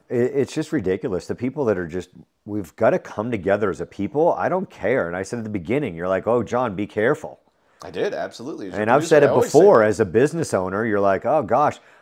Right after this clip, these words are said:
Speaker 1: I support all people. We've had trans in our gym. It doesn't matter. I don't care. As long as you're a nice person, I don't care your po-, your politics. I don't care. You know, I mean, we've had some, like, one person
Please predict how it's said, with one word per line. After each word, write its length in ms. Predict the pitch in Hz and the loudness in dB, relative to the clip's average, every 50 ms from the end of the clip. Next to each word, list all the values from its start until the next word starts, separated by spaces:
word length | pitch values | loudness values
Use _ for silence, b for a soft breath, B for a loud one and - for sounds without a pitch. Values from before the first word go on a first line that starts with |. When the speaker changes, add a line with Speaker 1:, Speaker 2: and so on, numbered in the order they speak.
| b b b _ _ _ _ _ _ _ _ _ _ _ _ _ - | b b b _ _ _ _ _ _ _ _ _ _ _ _ _ 4
Speaker 1:
I 120 | 104 135 | 6 6
support 320 | 160 156 - 165 196 190 131 | 6 6 4 4 6 8 10
all 160 | 110 117 123 | 10 10 10
people. 320 | - 127 143 170 160 - 107 | 8 4 0 0 0 0 0
We've 180 | 98 101 95 | 0 -2 0
had 220 | 104 117 101 90 - b b b b b b | 2 2 2 2 0 b b b b b b
trans 520 | - - - 117 123 143 151 156 165 147 165 | -10 -4 -2 0 2 2 2 0 0 -2 -2
in 100 | 151 151 | 0 0
our 100 | 151 151 | 0 0
gym. 640 | 139 110 - 139 143 147 151 151 151 147 147 - - b b b b | -2 -2 -2 -2 0 0 2 0 0 -2 -4 -6 -10 b b b b
It 160 | b 120 131 | b 0 2
doesn't 480 | - 185 196 185 151 170 143 113 110 113 | 2 2 2 2 2 -2 -4 -4 -6 -10
matter. 400 | 135 151 165 185 185 180 147 - | -10 -10 -8 -6 -6 -6 -6 -6
I 160 | - - 165 190 | -6 -6 -4 -2
don't 320 | 190 165 117 101 95 - | 0 0 0 0 -4 -8
care. 380 | - - 117 117 139 180 196 185 | -10 -8 -4 -2 0 0 0 2
As 60 | 143 | 2
long 180 | 135 165 196 | 0 2 2
as 160 | 208 190 127 117 | 2 0 2 2
you're 140 | 123 117 | 0 0
a 100 | 110 104 | 0 0
nice 560 | 104 98 101 101 107 113 127 135 135 127 123 - | -2 -4 -4 -2 -2 0 0 0 0 -2 -4 -8
person, 480 | - - - 131 170 165 - 147 113 | -8 -2 0 0 0 0 -2 -2 -2
I 100 | 117 156 | -2 -2
don't 200 | 185 190 156 - | -2 -4 -4 -6
care 360 | - - 135 147 170 160 - B B B B B B B | -4 0 2 4 4 4 2 B B B B B B B
your 220 | 98 113 120 120 | 0 2 2 2
po-, 320 | - - - - - - - - | 2 -2 -8 -18 -18 -14 -8 -2
your 160 | 120 117 110 | 0 0 0
politics. 880 | - - - 101 113 151 196 202 - - 113 92 76 71 - - - _ b b b b b b b | 0 0 2 4 6 6 6 4 2 2 0 -2 -2 -4 -10 -18 -20 _ b b b b b b b
I 240 | 87 104 123 151 170 | -2 2 2 2 4
don't 240 | 180 185 185 165 | 2 2 0 0
care. 540 | - - - 117 127 185 196 139 - - - _ _ _ _ _ _ _ _ _ - | -4 -4 -2 0 2 2 2 0 -2 -4 -10 _ _ _ _ _ _ _ _ _ -10
You 140 | 87 98 101 | -6 -4 0
know, 180 | 107 110 120 127 | 2 4 4 4
I 140 | 113 113 | 4 2
mean, 180 | 107 110 110 107 | 0 -2 -4 -2
we've 200 | 107 117 120 - | -2 -2 0 2
had 320 | 143 123 123 117 98 87 101 | 4 4 4 2 0 -6 -12
some, 340 | - - 127 120 117 - 131 | -4 0 0 0 0 0 0
like, 180 | 117 107 95 85 | 0 0 0 0
one 400 | 87 85 82 87 98 107 120 120 | -4 -6 -6 -4 -4 -4 -4 -4
person 640 | - 101 95 92 87 - - 104 101 110 113 101 | -2 -2 -2 -2 -2 -2 -4 -4 -4 -6 -8 -12